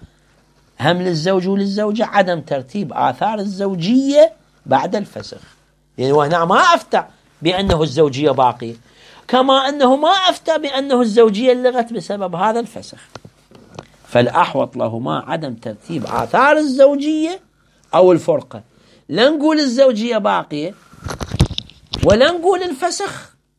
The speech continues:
آه، ما له وجود، يحتمل اثنينهن. يحتمل أنه الفسخ تم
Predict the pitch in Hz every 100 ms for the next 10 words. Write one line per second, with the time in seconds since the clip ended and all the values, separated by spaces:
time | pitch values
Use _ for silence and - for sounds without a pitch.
0 | _ _ _ _ _ _ _ _ _ _
1 | _ - 180 202 208 214 185 160 135 117
2 | 110 - - _ _ 117 185 190 247 247
3 | 247 208 262 339 277 156 147 _ _ _
4 | _ _ _ _ _ _ _ _ _ _
5 | 120 160 165 214 208 160 - _ 180 170
6 | 127 120 110 110 202 202 262 - 262 320